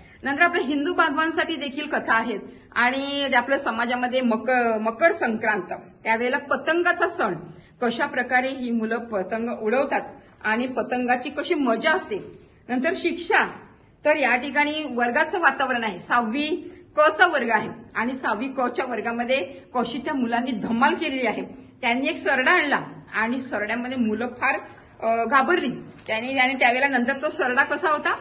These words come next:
खोटा खोटा सरडा होता. मग झालेली मज्जा अतिशय सुंदर शब्दामध्ये मॅडमने व्यक्त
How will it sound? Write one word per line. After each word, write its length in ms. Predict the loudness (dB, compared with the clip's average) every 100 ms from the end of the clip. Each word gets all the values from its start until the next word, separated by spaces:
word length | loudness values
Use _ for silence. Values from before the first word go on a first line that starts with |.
| -8 -18 -6
खोटा 320 | 0 2 2
खोटा 200 | 2 2
सरडा 280 | 2 0 2
होता. 240 | 0 -2 -6 -12 -12 -4
मग 180 | -2
झालेली 380 | 0 0 0 2
मज्जा 420 | 2 2 2 2 2 0 -2
अतिशय 520 | -2 0 0 0 -2
सुंदर 340 | -4 -2 0 -2 -4
शब्दामध्ये 520 | -2 0 0 -2 -4
मॅडमने 440 | -2 -2 -2 -2
व्यक्त 320 | -2 -4 -6